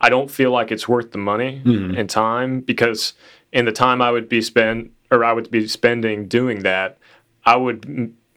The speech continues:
Speaker 1: I would get more education out in the field
Speaker 2: Yeah.
Speaker 1: doing it hands-on. Uh, the, the amount that I've learned after college, just working with, with A S C I, has been five, even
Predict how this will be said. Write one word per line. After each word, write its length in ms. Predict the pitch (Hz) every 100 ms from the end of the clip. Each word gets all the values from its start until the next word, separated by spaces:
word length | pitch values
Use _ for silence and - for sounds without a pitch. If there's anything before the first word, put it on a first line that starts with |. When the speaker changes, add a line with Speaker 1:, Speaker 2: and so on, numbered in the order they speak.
| _ -
Speaker 1:
I 100 | 139
would 140 | 143
get 140 | 131 113
more 520 | 117 127 127 120 - -
education 880 | 113 104 - 120 123 143 147 147 -
out 140 | 117 107
in 40 |
the 60 | 95
field 580 | - 107 95 92 90 104
Speaker 2:
Yeah. 200 | 76 - _
Speaker 1:
doing 160 | 107 101
it 80 | 95
hands-on. 600 | 98 92 92 - - - _ - - -
Uh, 100 | -
the, 180 | 123 127 -
the 80 | 123
amount 340 | 123 139 147
that 120 | 127
I've 200 | 113 113
learned 360 | 104 107 113 113
after 300 | 107 107 113
college, 640 | 110 107 113 120 - - _ -
just 220 | - - _ _ -
working 340 | 113 110 117
with, 140 | 113 113
with 180 | 110 113
A 80 | 113
S 140 | 107
C 140 | 117 110
I, 380 | 110 117 117 - _ _ - 247 117
has 300 | 120 120 92
been 680 | - _ 117 110 104 104 104 _ _ - 90
five, 600 | - - 113 113 113 - _ _ _ _ -
even 320 | 131 110